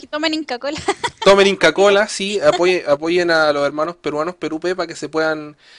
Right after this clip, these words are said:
Speaker 2: conseguir mejor internet y no nos caguen los dotas. Así que eso ha sido todo. Muy buenas noches. Este ha sido Arcadi y nuestra señorita Fran.
Speaker 1: Fran.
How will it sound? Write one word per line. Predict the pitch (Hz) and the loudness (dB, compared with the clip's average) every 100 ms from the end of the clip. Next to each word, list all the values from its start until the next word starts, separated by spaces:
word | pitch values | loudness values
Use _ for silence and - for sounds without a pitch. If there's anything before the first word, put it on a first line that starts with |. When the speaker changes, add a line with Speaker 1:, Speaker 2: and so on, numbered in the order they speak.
| _ - | _ -6
Speaker 2:
conseguir | 147 147 156 156 | -4 -2 -2 -2
mejor | 160 165 | -4 -4
internet | 160 - 143 160 | -4 -6 -4 -4
y | 170 | -4
no | 160 | -4
nos | 151 | -6
caguen | 151 151 143 | -6 -6 -6
los | 139 | -8
dotas. | - 226 - _ - - - - _ _ - - - _ _ - 494 | -10 -10 -14 _ -20 -20 -20 -20 _ _ -20 -20 -20 _ _ -10 -4
Así | 151 160 | -2 0
que | 156 156 | 0 0
eso | 170 190 | 0 -2
ha | 180 | -4
sido | - 165 | -2 0
todo. | 175 190 196 - _ | 2 4 4 0 _
Muy | 151 147 156 160 | -12 -6 -4 -2
buenas | 156 147 143 | -2 -4 -4
noches. | 160 - 165 - | -6 -6 -8 -8
Este | 147 - | -10 -10
ha | 143 | -10
sido | - 151 147 | -8 -6 -6
Arcadi | 143 135 131 - 156 160 180 170 | -2 -4 -4 2 4 4 -2 -8
y | 170 180 196 170 | -10 -10 -10 -12
nuestra | 151 147 | -14 -16
señorita | 147 151 147 151 151 147 - | -16 -14 -10 -2 0 0 -2
Fran. | - 147 - | -8 -8 -8
Speaker 1:
Fran. | 349 339 311 285 269 247 262 | -4 -2 -2 -6 -14 -16 -18